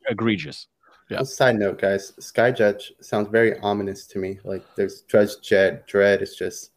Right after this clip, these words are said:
Speaker 3: standing on the top of the,
Speaker 1: Judge,
Speaker 3: the
Speaker 1: jury,
Speaker 3: stadium.
Speaker 1: and executioner, right
Speaker 2: Yeah.
Speaker 1: there.
Speaker 3: <laughs> Just right
Speaker 2: Or,
Speaker 3: there
Speaker 2: or,
Speaker 3: on the top.
Speaker 2: or, or Terminator Skynet.
Speaker 3: <laughs> Yeah.
Speaker 1: Oh,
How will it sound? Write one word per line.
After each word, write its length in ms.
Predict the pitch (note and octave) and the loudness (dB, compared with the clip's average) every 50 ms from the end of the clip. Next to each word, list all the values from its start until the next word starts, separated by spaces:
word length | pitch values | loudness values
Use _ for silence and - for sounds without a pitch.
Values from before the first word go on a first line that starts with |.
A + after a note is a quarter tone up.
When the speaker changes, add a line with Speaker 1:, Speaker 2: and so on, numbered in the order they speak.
| _ _ _ _ _ _ _ _ | _ _ _ _ _ _ _ _
Speaker 3:
standing 560 | _ - - - - B2 A2 G2+ G#2 G2+ G2+ F#2+ | _ -18 -16 -6 -2 0 0 2 2 0 -2 -2
on 80 | F#2 | -4
the 80 | F#2+ G2 | -6 -10
top 400 | - - - F#2 F#2 F#2+ - G#2 | -10 -6 -2 0 0 0 0 -2
of 80 | G2+ G2 | -2 -2
the, 60 | G2 | 0
Speaker 1:
Judge, 380 | - - B2+ C3 C#3 C3+ B2 - | 2 2 2 2 2 0 -2 -4
Speaker 3:
the 40 | |
Speaker 1:
jury, 300 | - - A#2 A#2+ A2+ B2 B2 | -2 0 4 6 6 6 8
Speaker 3:
stadium. 200 | A#2+ G#2 G2 G2 | 6 4 2 2
Speaker 1:
and 40 | A2 | 0
executioner, 800 | A2 - - - _ _ _ G#2+ G#2 - - F#2 F2 E2 D2+ - - - - | -2 -4 -6 -12 _ _ _ -12 -8 -8 -6 -8 -8 -12 -12 -16 -18 -12 -6
right 180 | F#2+ G#2 G#2+ | -4 -4 -2
Speaker 2:
Yeah. 280 | - A#2+ G2+ F#2 - - | 0 -2 -2 -2 -2 2
Speaker 1:
there. 100 | D#3 C#3+ - | 0 0 0
Speaker 3:
<laughs> 60 | - - _ _ _ | -2 -16 _ _ _
Just 200 | - A#2+ G#2+ A2+ | -10 -10 -6 -6
right 80 | G#2+ - | -6 0
Speaker 2:
Or, 200 | A2 A#2 A#2 A2+ - | 4 4 4 4 4
Speaker 3:
there 120 | A#2+ A2+ | 4 4
Speaker 2:
or, 20 | A2+ | 4
Speaker 3:
on 100 | A2 G#2 | 4 0
the 60 | G2+ | -2
top. 380 | - - G#2+ G2+ - - - - | 0 2 2 2 2 0 -4 0
Speaker 2:
or, 140 | F3+ E3+ F3+ | 2 2 2
or 200 | - F#3+ F3 C#3 | 4 2 2 2
Terminator 540 | - - F3 E3 E3 D#3+ D#3+ D#3 C#3+ C#3 B2 | 2 2 2 4 4 4 4 4 4 2 0
Skynet. 600 | - - - - B2+ B2 B2+ A#2 G2+ G#2 G3 - _ _ _ _ _ _ _ _ _ _ - | -2 -4 -4 0 0 0 0 0 -2 -6 -8 -8 _ _ _ _ _ _ _ _ _ _ -2
Speaker 3:
<laughs> 180 | D3 C#3 - C#3+ | -2 -2 0 -2
Yeah. 440 | A#2 A2+ B2 B2+ A#2 G#2+ F#2+ G#2+ - - - - B3 - - - - - - - _ _ D#3+ D#3+ - D3+ | 0 0 4 4 4 4 2 0 -4 -6 -2 -2 -2 -2 -4 -20 -20 -20 -20 -20 _ _ _ -6 2 4
Speaker 1:
Oh, 260 | E3 D#3 C3+ G#2 | 6 6 6 4